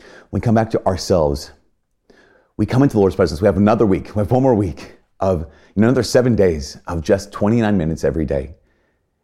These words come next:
asking the Lord to reveal himself. We're gonna be patient, of course, we're patient with the Lord, patient with the process, patient with ourselves.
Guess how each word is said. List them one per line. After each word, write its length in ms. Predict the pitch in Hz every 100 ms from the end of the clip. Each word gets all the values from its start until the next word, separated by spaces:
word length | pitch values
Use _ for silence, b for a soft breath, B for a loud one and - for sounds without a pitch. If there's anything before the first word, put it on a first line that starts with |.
| _ _ _ _ -
asking 420 | 95 101 123 120
the 60 |
Lord 380 | 98 73 71 67
to 80 | -
reveal 180 | 90 95
himself. 240 | 78 76
We're 80 | 87
gonna 100 | 113
be 80 | 117
patient, 360 | - 113 127 95
of 60 |
course, 180 | 113 113
we're 60 | 90
patient 280 | 104 95 98
with 100 | 95
the 60 |
Lord, 260 | 80 92 110
patient 220 | 98 82
with 100 | 73
the 60 | 78
process, 420 | - 101 120 113
patient 220 | 95 90
with 100 | 76
ourselves. 460 | 76 - 95 107